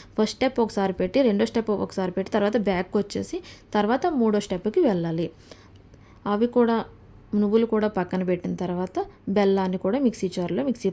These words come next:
పట్టుకోవాలి. ఈ, ఈ మూడు కూడా వేరువేరుగా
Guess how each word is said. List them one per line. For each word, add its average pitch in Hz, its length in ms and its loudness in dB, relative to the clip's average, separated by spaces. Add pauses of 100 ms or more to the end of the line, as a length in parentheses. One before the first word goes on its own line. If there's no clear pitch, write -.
పట్టుకోవాలి. 165 600 -4 (520)
ఈ, 240 100 4 (160)
ఈ 233 80 6 (140)
మూడు 262 220 4 (120)
కూడా 214 220 2 (760)
వేరువేరుగా 226 640 4